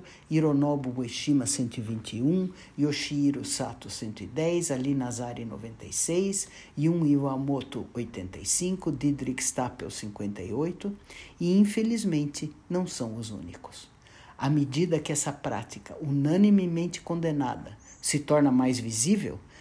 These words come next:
se torna também mais fácil de detectar, usando instrumentos de inteligência artificial, algoritmos de comparação de imagens, softwares que fazem varredura de análises estatísticas e assim por diante. Espera-se, no futuro próximo,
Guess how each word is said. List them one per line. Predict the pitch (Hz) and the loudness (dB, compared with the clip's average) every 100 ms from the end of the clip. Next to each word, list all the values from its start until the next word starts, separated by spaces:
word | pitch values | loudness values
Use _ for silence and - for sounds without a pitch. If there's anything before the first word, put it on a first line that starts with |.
| - | -6
se | - 254 | -2 0
torna | - 185 185 | 4 4 4
também | 180 185 160 165 | 0 0 2 2
mais | 170 196 - | 0 -2 -2
fácil | 143 151 - | -4 -2 -2
de | 175 | -4
detectar, | 180 190 196 240 - 190 180 - - - - | -4 -4 -4 -4 -2 -4 -4 -12 -20 -12 -4
usando | 160 165 160 | 2 4 6
instrumentos | 151 143 147 135 135 123 | 4 2 0 2 2 0
de | 135 | -2
inteligência | 120 123 120 107 123 120 95 | -4 -4 -4 -2 -2 -2 -4
artificial, | - - 85 - - 165 190 | -10 -12 -6 -4 2 4 6
algoritmos | 156 131 135 123 139 - 123 117 | 4 2 0 0 -2 -2 -6 -6
de | 110 | -8
comparação | - 160 156 104 104 - 104 117 | -4 -2 -2 -4 -4 -4 -4 -6
de | 107 | -6
imagens, | 107 156 190 180 185 185 - - - | -2 0 2 0 -2 -4 -8 -12 -18
softwares | - - 202 175 - 143 - | -6 6 6 6 0 -6 -4
que | - | -4
fazem | 143 - 131 113 131 | -4 0 0 0 0
varredura | 127 127 139 131 143 117 | 0 0 0 0 0 0
de | 113 120 | -2 -2
análises | 123 120 110 107 95 | -2 -2 -2 -6 -6
estatísticas | 92 - 180 - 180 180 190 - 165 - - | -4 -4 -6 -6 -6 -4 -6 -8 -8 -8 -6
e | 240 | -2
assim | 226 - 127 | -2 -2 -4
por | 120 | -6
diante. | 110 - - - - - - - - | -10 -12 -14 -16 -16 -20 -20 -20 -8
Espera-se, | 240 226 - 135 131 143 - | -4 -2 0 0 2 -2 -4
no | 185 | -6
futuro | - 233 - 233 247 | -6 -6 -2 -2 -2
próximo, | - 143 139 - 170 | 0 0 0 -4 -8